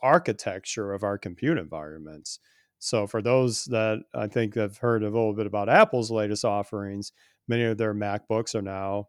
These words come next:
or Mac computers are now arm based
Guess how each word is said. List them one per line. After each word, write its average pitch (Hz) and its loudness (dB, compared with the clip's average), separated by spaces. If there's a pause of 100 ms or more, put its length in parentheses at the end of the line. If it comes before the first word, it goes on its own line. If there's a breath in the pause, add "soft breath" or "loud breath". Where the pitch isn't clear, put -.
(140)
or 104 -12
Mac 101 -8 (160)
computers 107 -4
are 98 0
now 95 -6 (520)
arm 131 4
based 82 -6